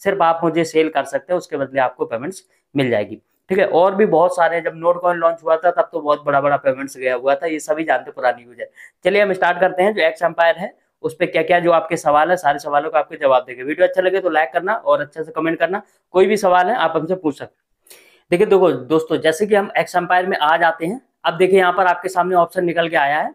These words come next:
"We are currently making snapshot of data to make on chain, the server minute try again later।" अब यहाँ पे ये server यहाँ पे down कर दिए गए हैं,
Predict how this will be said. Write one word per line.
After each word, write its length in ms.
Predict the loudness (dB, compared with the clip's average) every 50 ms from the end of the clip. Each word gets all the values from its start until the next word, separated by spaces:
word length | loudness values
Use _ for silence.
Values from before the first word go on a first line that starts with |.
| _ _ _ _ _ _ _ -4
"We 160 | 0 2 4
are 160 | 4 4 2
currently 520 | 2 2 2 2 2 0 0 0 0 0 0 0
making 420 | 0 2 2 2 2 2 -2 -8 -10 -12 -16 -16
snapshot 640 | -14 -4 0 2 2 2 2 0 2 2 2 2 2 -2 -8 _ 0 2
of 180 | 2 4 2 0
data 300 | -2 -2 -2 0 0 -2 -2
to 160 | 0 0 0 0 2
make 280 | 2 0 0 2 0
on 200 | 0 0 0 -2
chain, 260 | -4 -6 -6 -6 -8 _ _ _ _ _ _ _ _ _ _ _ _ -20 -14 -4
the 140 | 0 0 0 2
server 360 | 2 0 0 2 2 2 2 2 2
minute 340 | 2 2 2 2 0 -2 -2
try 180 | -2 0 2 2 2
again 280 | 2 2 2 0 0
later।" 240 | 0 -2 -4 -6 -6 -4
अब 160 | -2 0 2
यहाँ 160 | 2 2 2 2
पे 140 | 0 0
ये 140 | 2 2 2 2
server 360 | 2 0 0 2 0 2 2
यहाँ 140 | 2 2 2
पे 120 | 0 0
down 220 | 0 0 0 0 -2
कर 160 | -2 -2 -2
दिए 200 | 0 -2 -2 0
गए 200 | 2 2 2 2
हैं, 120 | 0 -4